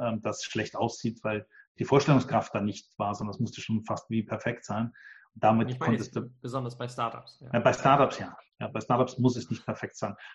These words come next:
Speaker 1: Und da hast du, glaub ich, auch ein bisschen unter uns gelitten, <laughs> als wir
Speaker 2: <laughs>
Speaker 1: zusammen angefangen haben, zusammenzuarbeiten. <laughs> Aber darüber reden wir jetzt nicht. <laughs>
Speaker 2: <laughs> Alles gut. Ähm,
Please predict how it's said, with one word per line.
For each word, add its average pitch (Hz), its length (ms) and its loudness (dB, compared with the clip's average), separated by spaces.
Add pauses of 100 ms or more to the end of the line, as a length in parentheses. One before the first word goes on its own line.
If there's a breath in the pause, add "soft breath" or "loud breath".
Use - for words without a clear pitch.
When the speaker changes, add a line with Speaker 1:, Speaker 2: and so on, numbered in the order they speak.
Speaker 1:
Und 110 140 -6
da - 140 2
hast - 180 0
du, 147 60 -2
glaub 117 160 0
ich, 107 100 2
auch 107 60 2
ein 110 100 2
bisschen - 200 0
unter 113 180 0
uns 113 180 -2
gelitten, 107 420 0 (320 loud breath)
<laughs> - 600 -4
als 127 240 4
wir 135 100 4
Speaker 2:
<laughs> - 20 6
Speaker 1:
zusammen 139 260 6
angefangen 131 400 6
haben, 190 140 8
zusammenzuarbeiten. 147 1200 6 (280 loud breath)
<laughs> - 460 4
Aber 135 200 10
darüber 135 320 8
reden 120 240 4
wir 113 100 6
jetzt - 220 0
nicht. - 360 -4
<laughs> - 0 -
Speaker 2:
<laughs> 147 1000 4
Alles 135 320 -6
gut. 135 220 -8 (1040 loud breath)
Ähm, 123 600 0